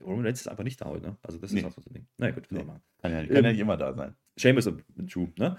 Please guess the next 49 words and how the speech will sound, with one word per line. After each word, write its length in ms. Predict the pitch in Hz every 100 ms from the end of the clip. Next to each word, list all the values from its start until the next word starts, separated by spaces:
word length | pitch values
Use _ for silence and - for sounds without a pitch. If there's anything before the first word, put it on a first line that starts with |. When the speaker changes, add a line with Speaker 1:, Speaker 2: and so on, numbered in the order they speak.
| -
Speaker 1:
Also 160 | 110
das 140 | 143 135
Match 180 | 180 -
ging 140 | 165
relativ 320 | 143 175 127
lang, 240 | 117 170 202
mit 120 | 131
Ende, 300 | 170 185 131 -
war 260 | 131 139 147
schon 100 | 135
eine 80 | 127
halbe 140 | 131
Stunde 180 | - 123
rum, 220 | 156 226
dann 220 | 165 135
kam 220 | 131 131 135
mal 120 | 131
kurz 280 | 131 127 -
das 180 | 123
Paul 400 | - 117 117 120
Heyman-Ding 300 | 123 185 175
und 80 | 139
dann 180 | 127 135
sind 100 | 127
wir 120 | 120
wieder 100 | 123
Backstage. 400 | 131 151 165 156 - -
Speaker 2:
Ja. 80 | - 135 - _
Speaker 1:
Die 320 | 151 151 147 -
streiten 280 | 113 117
sich 120 | 110 104
jetzt 180 | 98
da, 140 | 85 87
ne? 200 | 156 220
Und 540 | - 160 151 147 151
wollen 240 | 147 151 143
einfach 320 | 135 139 135
mal 280 | 127 127 127
drüber 160 | 123 120
diskutieren, 380 | 120 113 131
wer 120 | 123 117
jetzt 160 | 110
hier 260 | 104 101 95
den 260 | - 98 98
Gunther 260 | 180 220
kriegt. 260 | 185 180 180
Das 120 | 120
ist 200 | - -
aber 360 | - 107 104